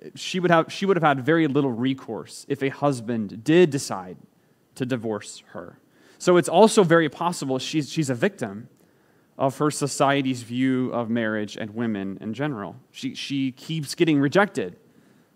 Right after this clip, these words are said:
by men who claim to be her husband, and then she has to go on and marry someone else. Or it could be a mix of both of those situations together. E-, either way,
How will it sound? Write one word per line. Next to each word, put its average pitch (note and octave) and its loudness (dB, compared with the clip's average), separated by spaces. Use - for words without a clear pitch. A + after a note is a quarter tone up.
by C3+ 2
men B2+ 2
who C3 -2
claim E3+ 0
to D3 -4
be B2+ -2
her B2 -2
husband, G#2+ -4
and A2+ -4
then A#2+ 0
she C3 -4
has B2+ -4
to A#2+ -10
go B2 0
on A#2 -2
and B2 0
marry B2 2
someone B2+ 0
else. A#2+ -2
Or F#3 6
it - -2
could G3 6
be F#3+ 4
a E3 6
mix F#3 4
of D#3 0
both G3+ 8
of C3 -2
those C#3+ 0
situations D3+ -2
together. D3 -4
E-, D#3+ 0
either G#3 4
way, C3 2